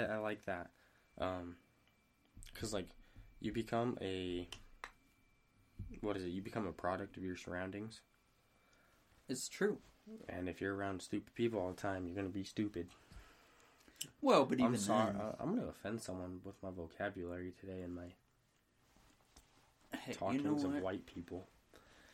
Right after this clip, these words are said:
Speaker 2: Don't worry. I'll smack you if you say something too offensive.
Speaker 1: Too offensive.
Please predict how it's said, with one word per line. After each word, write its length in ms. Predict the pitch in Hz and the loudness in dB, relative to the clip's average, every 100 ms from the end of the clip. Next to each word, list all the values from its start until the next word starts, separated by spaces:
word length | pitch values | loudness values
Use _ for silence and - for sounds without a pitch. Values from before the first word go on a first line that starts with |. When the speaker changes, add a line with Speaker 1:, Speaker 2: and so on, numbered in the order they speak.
| - | -4
Speaker 2:
Don't 220 | 165 180 131 | 2 4 4
worry. 240 | 127 95 98 | 2 2 4
I'll 140 | 170 | 4
smack 500 | - - 139 123 - | 4 2 4 4 2
you 300 | 113 101 101 - | 0 2 0 -4
if 200 | 120 117 | -6 -2
you 80 | 113 | -2
say 260 | - 117 | 0 0
something 420 | 104 117 101 104 | 0 -2 -2 -4
too 220 | 101 113 95 | -4 -4 -4
offensive. 500 | - 95 90 92 92 - - _ _ _ _ _ - - - 101 | -6 -8 -8 -10 -12 -16 -20 _ _ _ _ _ -20 -20 -4 -2
Speaker 1:
Too 60 | |
offensive. 500 | 90 95 98 - 101 | -2 -4 -6 -6 -8